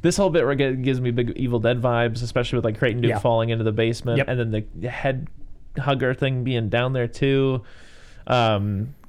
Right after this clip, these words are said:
Speaker 1: Creighton Duke dies down there?
Speaker 2: Yeah, I believe so, yeah.
Speaker 1: Yeah. Um, and then, like, Steven, oh, no, no, I don't think he's dead just yet, 'cause they're up there,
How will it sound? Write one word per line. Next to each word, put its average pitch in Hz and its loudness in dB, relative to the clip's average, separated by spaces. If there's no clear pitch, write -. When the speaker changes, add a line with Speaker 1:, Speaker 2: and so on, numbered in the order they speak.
Speaker 1:
Creighton 143 0
Duke 127 -2
dies 143 0
down 320 0
there? 370 -6
Speaker 2:
Yeah, 147 2
I 135 2
believe 127 0
so, 107 -4
yeah. 107 -6
Speaker 1:
Yeah. 123 -4
Um, 123 2
and 127 0
then, 127 0
like, 110 -2
Steven, 123 -2
oh, 151 2
no, 202 4
no, 185 2
I - -2
don't 185 -2
think 175 -4
he's 156 -2
dead 156 0
just 147 -4
yet, 160 0
'cause - -4
they're 123 0
up 151 0
there, 104 0